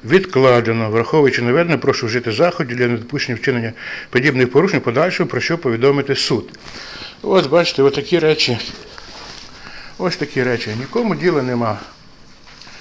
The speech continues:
в цій прокуратурі до того, що тут робиться.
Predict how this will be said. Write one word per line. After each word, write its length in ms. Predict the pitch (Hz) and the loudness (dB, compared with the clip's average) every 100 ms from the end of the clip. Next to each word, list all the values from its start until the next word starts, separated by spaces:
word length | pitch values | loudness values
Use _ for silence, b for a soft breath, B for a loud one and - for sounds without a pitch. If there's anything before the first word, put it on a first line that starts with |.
| B | B
в 20 | - | -2
цій 120 | 185 | -2
прокуратурі 760 | 185 135 120 110 - 147 170 165 | 0 -4 -4 -4 -2 -4 -2 -6
до 140 | 113 | -8
того, 320 | - 143 160 | -2 -2 -2
що 180 | - 135 | -6 -6
тут 200 | 147 139 | -6 -4
робиться. 380 | 120 101 - | -4 -4 -10